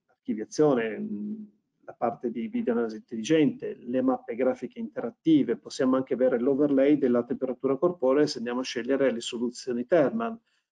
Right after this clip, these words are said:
eh, oppure il face detection o recognition possono essere gestite direttamente attraverso l'interfaccia di Neus Control.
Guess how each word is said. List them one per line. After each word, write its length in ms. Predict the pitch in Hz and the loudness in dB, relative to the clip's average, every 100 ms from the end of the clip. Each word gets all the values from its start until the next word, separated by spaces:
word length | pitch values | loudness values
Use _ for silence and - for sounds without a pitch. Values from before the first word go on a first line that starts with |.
| _ _ _ _ | _ _ _ _
eh, 80 | - | -16
oppure 400 | - - 135 160 | -16 -4 2 4
il 60 | 165 | 4
face 320 | - 127 151 | 4 0 0
detection 540 | 156 127 - 170 160 | 0 -2 -2 0 2
o 180 | 151 120 | 4 4
recognition 720 | 123 120 143 127 107 - 151 | 2 0 -2 -2 -2 0 2
possono 300 | 147 120 143 | 0 -2 -2
essere 200 | 139 143 | -2 2
gestite 540 | 131 170 - 123 135 - | 2 2 0 -2 -2 0
direttamente 560 | 147 139 143 139 113 - | 0 0 2 0 0 -6
attraverso 440 | - 120 113 139 | -4 -4 -4 -6
l'interfaccia 640 | 123 123 123 - 110 - 110 | -6 -8 -10 -12 -12 -12 -18
di 80 | |
Neus 300 | 104 101 101 | -20 -20 -20
Control. 420 | - 104 - - | -18 -20 -18 -20